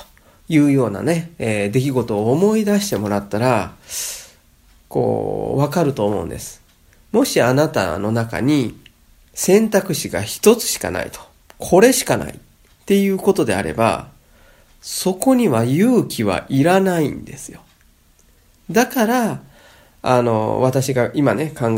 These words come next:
えている、人が変わるために必要なことっていうことを、まあ、あの、いろいろね、こう、項目を挙げたんですが、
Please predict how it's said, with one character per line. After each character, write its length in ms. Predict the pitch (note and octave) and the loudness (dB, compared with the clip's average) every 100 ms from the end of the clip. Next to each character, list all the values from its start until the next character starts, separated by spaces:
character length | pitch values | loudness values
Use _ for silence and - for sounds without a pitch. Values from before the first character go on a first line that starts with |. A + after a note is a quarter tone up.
| G2+ | 0
え 120 | C#2+ | -2
て 120 | - | -6
い 140 | F#2 D3 | -4 0
る、 300 | D#3+ A2 - - _ _ _ _ _ _ _ _ | 0 -2 -8 -20 _ _ _ _ _ _ _ _
人 340 | - - D#3+ D3 | -16 2 4 4
が 160 | C#3 | 0
変 220 | C#3+ C#3+ | -2 0
わ 120 | C#3 C3+ | 2 0
る 120 | C#3 | -2
た 160 | C3+ | -2
め 180 | B2 A2+ | -2 0
に 440 | C3 G#3+ C#3 - - | 0 0 -2 -4 -10
必 420 | - C#3+ - C#3+ | -8 -6 -2 2
要 280 | C3+ B2+ B2+ | 4 4 0
な 180 | A#2 A2+ | -2 -4
こ 200 | A#2+ A#2+ | -4 0
と 320 | D#3 - - _ _ | 0 0 -8 _ _
っ 40 | - | -2
て 100 | B2 | 0
い 100 | B2 | 0
う 80 | A2+ | -4
こ 120 | - | -4
と 100 | D3 | 0
を、 240 | D#3 C3+ - - - - | 2 0 -8 -20 -8 -2
ま 340 | G#2 D#2 - - _ _ _ _ _ | 0 -2 -6 -20 _ _ _ _ _
あ、 60 | A2+ | -2
あ 40 | |
の、 100 | G#2+ | 0
い 80 | G#2 | 2
ろ 120 | A#2+ | 2
い 40 | A#2+ | 2
ろ 120 | B2+ | 2
ね、 280 | F3+ G3 - _ _ _ _ - | 0 -2 -8 _ _ _ _ -10
こ 720 | - - - - A2 - - | -8 -6 -8 -12 -14 -16 -4
う、 0 | |
項 140 | - C3 | 0 2
目 200 | A#2 A2 | 2 0
を 120 | F#2+ | 0
挙 160 | A2 D3+ | 2 2
げ 100 | E3 | 2
た 180 | E3 | 0
ん 100 | G#2 | -2
で 80 | C2 | -4
す 160 | - A2 | -6 -2
が、 300 | G#2+ D#2 | -2 -2